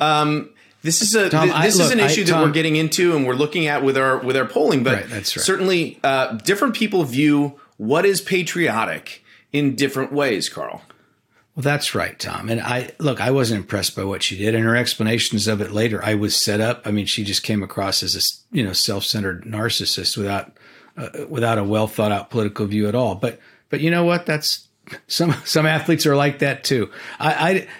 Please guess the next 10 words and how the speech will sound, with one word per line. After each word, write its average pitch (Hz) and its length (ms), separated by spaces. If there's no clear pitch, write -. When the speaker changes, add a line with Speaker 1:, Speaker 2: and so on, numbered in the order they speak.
Speaker 2:
it 156 120
didn't 185 260
bother 139 300
me 104 200
tremendously 101 580
is 95 80
what 98 160
I'm 92 140
saying. 92 460
And 131 380